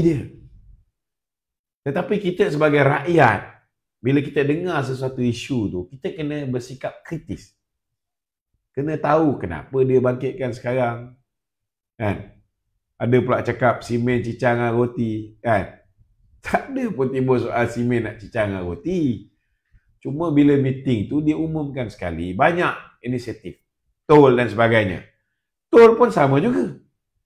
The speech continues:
Ramai juga orang mempertikaikan. Saya memang cakap terus terang. Dulu, kita berada dalam kerajaan. Kan? Memang kita faham. Eh, kenapa, kenapa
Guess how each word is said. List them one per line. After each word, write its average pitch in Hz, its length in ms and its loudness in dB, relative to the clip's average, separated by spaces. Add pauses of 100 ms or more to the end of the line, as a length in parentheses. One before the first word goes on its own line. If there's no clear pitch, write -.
(300)
Ramai 214 320 4
juga 127 240 4
orang 110 320 2
mempertikaikan. 107 880 -4 (720)
Saya 180 240 6
memang 131 320 0
cakap 110 240 -6
terus 92 160 -10
terang. 107 480 -6 (1120)
Dulu, 98 400 0 (1040)
kita 104 160 -8
berada 127 320 0
dalam 104 320 0
kerajaan. 82 400 -8 (640)
Kan? 117 160 -4 (880)
Memang 123 320 0
kita 104 160 -8
faham. 98 480 -8 (800)
Eh, 110 160 -10
kenapa, 107 480 -4 (880)
kenapa 90 400 -8